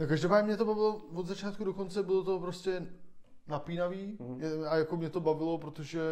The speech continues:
Speaker 1: eh, se mi líbil prostě Han-, Hanem.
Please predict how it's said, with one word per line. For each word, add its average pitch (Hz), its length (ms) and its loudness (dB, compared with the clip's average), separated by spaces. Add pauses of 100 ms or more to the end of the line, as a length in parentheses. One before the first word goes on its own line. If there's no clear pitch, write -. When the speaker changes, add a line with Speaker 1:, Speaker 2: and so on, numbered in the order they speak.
(960)
Speaker 1:
eh, 151 40 -4 (580)
se - 160 -2
mi 151 120 -2
líbil 156 340 -2
prostě 156 340 -6
Han-, 147 240 -4 (360)
Hanem. 143 420 -8